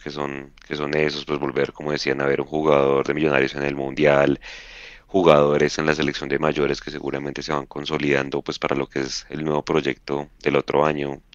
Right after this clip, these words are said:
Eh, era Steven Vega, la selección Colombia,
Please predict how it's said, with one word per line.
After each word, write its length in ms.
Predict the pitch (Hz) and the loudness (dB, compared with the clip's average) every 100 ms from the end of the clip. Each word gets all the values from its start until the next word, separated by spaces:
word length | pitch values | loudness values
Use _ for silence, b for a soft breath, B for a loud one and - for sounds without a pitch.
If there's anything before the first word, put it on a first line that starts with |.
| - | -8
Eh, 720 | 69 69 67 69 64 64 69 _ b b _ _ _ _ _ _ _ | -4 -4 -2 -4 -4 -8 -14 _ b b _ _ _ _ _ _ _
era 140 | 82 82 | 4 4
Steven 380 | - 80 80 | 2 0 2
Vega, 460 | 80 82 78 71 - _ _ _ _ _ _ - | 4 6 6 0 -6 _ _ _ _ _ _ -6
la 120 | 73 | -6
selección 380 | - 76 - 64 | -2 -4 -4 -10
Colombia, 800 | - 73 80 76 76 71 71 | -6 0 0 0 0 0 -2